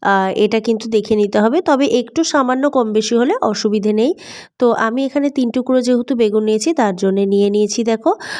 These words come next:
আহ, অল্প একটু পরিমাণে, আহ, পেঁয়াজ কুচি, একটা মাঝারি সাইজের, আহ, পেঁয়াজ আমি এখানে কুচিয়ে নিয়েছি। আর নিয়ে নিয়েছি দেখো অল্প একটু, আহ, ধনে পাতা কুচি,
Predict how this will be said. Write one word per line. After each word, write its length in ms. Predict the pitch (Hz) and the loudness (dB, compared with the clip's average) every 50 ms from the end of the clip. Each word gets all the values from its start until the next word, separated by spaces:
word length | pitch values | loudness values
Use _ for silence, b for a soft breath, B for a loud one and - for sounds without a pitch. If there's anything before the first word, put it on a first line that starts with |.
| B B - | B B -2
আহ, 340 | - 196 196 190 285 285 285 - | 0 2 2 2 2 0 0 2
অল্প 280 | - 208 208 208 208 | 2 0 0 0 0
একটু 260 | 247 247 240 240 - 247 | -2 -2 -2 -4 -6 -2
পরিমাণে, 540 | 254 254 233 233 226 233 233 240 262 311 - B B B B _ - | 0 0 0 2 2 0 2 2 0 -2 -2 B B B B _ 0
আহ, 160 | - 196 196 196 196 | 0 0 0 0 0
পেঁয়াজ 380 | - 240 240 240 247 247 - - | 0 2 4 4 2 0 -2 -4
কুচি, 380 | - 247 233 - - 277 339 453 - - - _ _ _ _ _ _ _ _ _ _ _ _ _ _ _ _ - _ _ _ | -2 -4 -2 0 0 0 0 0 -2 -6 -18 _ _ _ _ _ _ _ _ _ _ _ _ _ _ _ _ -20 _ _ _
একটা 260 | - 240 247 240 285 | -4 -4 -2 0 0
মাঝারি 380 | 277 269 240 220 208 214 226 233 | 2 2 2 2 2 0 -2 0
সাইজের, 600 | - - 240 240 240 220 233 285 320 370 - - | 0 2 2 2 2 2 2 2 2 2 0 -2
আহ, 580 | - - 196 196 196 196 190 190 190 190 185 185 | -2 0 0 2 2 2 2 2 0 0 -2 0
পেঁয়াজ 320 | - 226 214 214 208 202 | 0 2 4 4 4 2
আমি 180 | 226 220 226 226 | 2 2 2 2
এখানে 240 | 220 220 233 240 254 | 2 2 0 -2 0
কুচিয়ে 360 | 247 233 220 220 - 233 226 | 0 0 -2 0 2 0 0
নিয়েছি। 360 | 220 226 226 226 226 - 320 403 - B B B B B B B | 2 2 0 0 0 0 -2 -2 -4 B B B B B B B
আর 220 | - - 240 240 247 | -2 0 0 0 0
নিয়ে 220 | 254 254 262 262 | 0 -2 -2 0
নিয়েছি 340 | 254 262 262 262 262 - 269 | 0 0 -2 -2 0 -2 0
দেখো 260 | 247 254 254 254 311 359 - - | 0 0 0 2 0 0 2 2
অল্প 300 | 208 208 208 208 208 254 | 0 0 0 0 0 -2
একটু, 420 | 254 240 240 _ - 294 349 453 B B B B 196 B | -2 -2 -6 _ -2 -2 -2 -2 B B B B -12 B
আহ, 220 | - 202 196 196 196 196 | -2 0 0 0 -2 -2
ধনে 280 | 202 247 254 254 277 | 0 0 0 0 2
পাতা 300 | 277 277 269 269 277 269 | 2 0 0 2 0 -2
কুচি, 420 | 277 269 247 220 - - 269 320 | 0 0 0 0 0 0 0 0